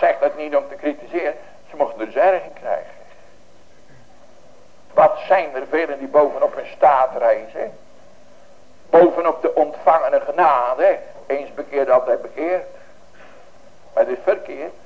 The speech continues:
Al zijn ze tot God bekeerd. Petrus was ook tot God bekeerd, hoor, toen hij dit keer Jezus verloochende. En de Heer Jezus zegt, als ge eens bekeerd zult zijn, versterkt aan je broederen.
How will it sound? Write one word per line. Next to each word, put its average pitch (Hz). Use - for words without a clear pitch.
Al 139
zijn 185
ze -
tot 117
God -
bekeerd. -
Petrus 185
was 214
ook -
tot 131
God 120
bekeerd, 139
hoor, 113
toen 131
hij 135
dit 131
keer 123
Jezus 113
verloochende. 104
En 170
de 175
Heer 170
Jezus 185
zegt, 190
als 185
ge 165
eens 185
bekeerd 202
zult 185
zijn, 190
versterkt 175
aan 185
je 190
broederen. 170